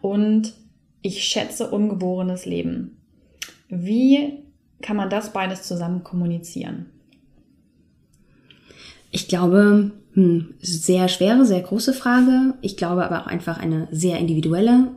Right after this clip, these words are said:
Speaker 2: und genauso, also das ist ja auch eine Entscheidung. Und wenn man selbst sagt, dass man ein Kind eben behalten will, dann ist das eine Entscheidung.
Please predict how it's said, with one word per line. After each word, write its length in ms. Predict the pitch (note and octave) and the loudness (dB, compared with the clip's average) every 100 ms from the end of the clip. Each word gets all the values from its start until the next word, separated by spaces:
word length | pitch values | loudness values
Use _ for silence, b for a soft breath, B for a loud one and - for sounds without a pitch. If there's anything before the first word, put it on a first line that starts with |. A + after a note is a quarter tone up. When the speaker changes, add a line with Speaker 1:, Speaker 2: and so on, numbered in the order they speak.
| - | -6
Speaker 2:
und 200 | E3 - | -6 -2
genauso, 760 | E3 D#3+ E3 D#3+ D#3 D3+ D3+ - - | -2 0 0 2 2 0 -2 -12 -8
also 440 | E3 D#3 D#3 D#3 D#3 B B B B - _ _ _ - | -4 -2 -2 -4 -8 B B B B -20 _ _ _ -6
das 200 | F3 - | -2 -2
ist 180 | - - | -2 -2
ja 160 | D3+ | 0
auch 200 | F#3 F#3+ | 2 2
eine 120 | F3 | 0
Entscheidung. 600 | D3+ D3+ D#3 D3 D3+ E3 E3+ _ - _ _ _ _ B B B B - | 0 0 -2 -4 -8 -10 -12 _ -20 _ _ _ _ B B B B 0
Und 160 | F#3+ | 2
wenn 120 | D#3+ F3 | 4 2
man 160 | F3 | 2
selbst 420 | F3 F#3 B3 - - | 2 4 4 2 -2
sagt, 800 | E3 F3+ B3+ C#4+ - - - _ - _ _ _ _ _ _ _ _ _ - - | -2 0 0 0 -6 -8 -10 _ -20 _ _ _ _ _ _ _ _ _ -20 -8
dass 180 | - F#3+ | -4 -2
man 200 | F3+ E3 | 0 0
ein 160 | - D#3 | -2 -6
Kind 300 | - E3 D#3 | -2 -2 -2
eben 560 | E3 D#3 D#3 D#3 F3+ G3 - _ _ _ _ _ | -4 -2 -2 -2 -6 -14 -20 _ _ _ _ _
behalten 540 | F3 D#3 D3+ D#3 F3+ E3+ | -4 -2 -2 0 0 2
will, 360 | E3 A#3 F#4 - - _ _ _ - _ _ _ | 4 4 2 -2 -20 _ _ _ -20 _ _ _
dann 120 | G3 F3+ | -2 -2
ist 180 | - | -4
das 180 | G3+ G3 | -6 -6
eine 260 | D#3+ D3+ C#3 | -6 -6 -6
Entscheidung. 560 | C#3 - - - - | -8 -12 -14 -14 -14